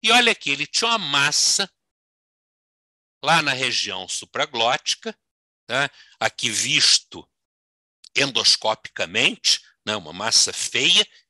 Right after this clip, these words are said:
e com uma captação intensa do F D G. Então, esse paciente tinha cara, cheiro e gosto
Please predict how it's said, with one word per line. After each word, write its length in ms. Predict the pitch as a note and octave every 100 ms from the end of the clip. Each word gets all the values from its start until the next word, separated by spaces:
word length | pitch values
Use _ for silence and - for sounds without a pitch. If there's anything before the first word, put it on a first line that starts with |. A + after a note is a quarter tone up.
| _ -
e 160 | G#3+ A#3 _ _ _ -
com 80 |
uma 140 | G#3 A3
captação 760 | - - - G3+ F3+ - F#3+
intensa 840 | A3 G#3 - F#3+ F3+ - - F#2 - _ _ _ _ _ _ _ _ _ _ _ _
do 140 | A2+ C3
F 300 | A#2+ - B2+
D 180 | D#3
G. 320 | E3+ B2+ F#2 - _ _ _ _ _ -
Então, 220 | B3 B3 _ - -
esse 220 | A3 -
paciente 520 | G3+ F3+ - B2 A#2+ -
tinha 300 | - D3 A#2+ -
cara, 480 | G3+ F#3 F3 F3+ E3 -
cheiro 580 | - - G3 F3 E3+ G3
e 100 | F#3
gosto 720 | E3+ D3+ D#3 C#3 - - E3+